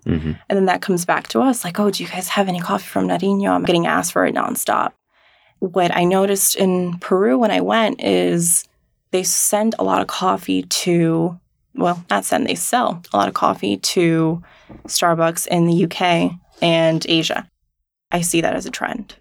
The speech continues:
Speaker 2: I see that as the beginning of a trend.
Speaker 1: Hmm.
Speaker 2: So eventually that will get to U S Starbucks,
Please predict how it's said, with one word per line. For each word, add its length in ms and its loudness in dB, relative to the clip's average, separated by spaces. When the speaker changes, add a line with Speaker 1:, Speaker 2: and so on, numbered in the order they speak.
Speaker 2:
I 100 -2
see 320 -2
that 240 2
as 160 -2
the 60 -4
beginning 360 -4
of 200 0
a 100 -2
trend. 440 -6
Speaker 1:
Hmm. 100 0
Speaker 2:
So 260 2
eventually 420 0
that 160 0
will 80 2
get 240 0
to 120 -6
U 200 -4
S 360 -4
Starbucks, 580 0